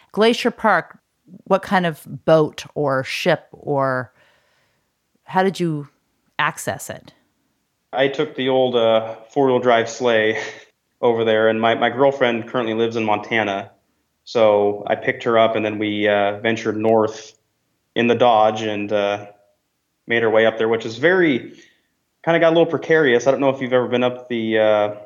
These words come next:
Speaker 2: Highway to the Sun Road?
Speaker 1: No.
Speaker 2: Or going, go, so, excuse me, Going to the Sun Road, which goes to the top of Logan Pass up
Speaker 1: No.
Speaker 2: there, but, uh, it, it's not really, um, I guess, intended for, uh, larger vehicles. So,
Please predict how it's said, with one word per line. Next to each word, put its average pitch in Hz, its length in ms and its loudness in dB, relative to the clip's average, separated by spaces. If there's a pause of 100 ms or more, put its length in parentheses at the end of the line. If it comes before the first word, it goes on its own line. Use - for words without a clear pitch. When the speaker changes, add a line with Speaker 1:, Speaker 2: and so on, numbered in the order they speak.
(340)
Speaker 2:
Highway 135 360 2
to 139 100 -4
the 120 100 -8
Sun 143 280 -4
Road? 170 440 0 (180)
Speaker 1:
No. 160 720 2 (540)
Speaker 2:
Or 120 80 -6
going, 147 280 0
go, 143 180 2
so, - 180 -8
excuse 117 380 -8
me, 107 100 -2
Going 127 320 0
to 139 80 -6
the 135 100 0
Sun 139 220 0
Road, 139 260 4
which 120 220 -6
goes 120 260 0
to 117 80 -10
the 110 100 -6
top 113 300 0
of 110 140 -4
Logan 113 300 0
Pass 113 520 0 (480)
up 135 100 -4
Speaker 1:
No. 135 60 -2
Speaker 2:
there, 127 200 4
but, 104 340 0
uh, 98 200 0 (440)
it, - 260 -4
it's - 200 -8
not 220 200 4
really, 180 400 4
um, 135 340 2 (240)
I 123 80 4
guess, 131 220 0
intended 135 580 -2
for, 120 400 2
uh, 107 180 4
larger 120 380 0
vehicles. 107 580 -8
So, 107 380 -2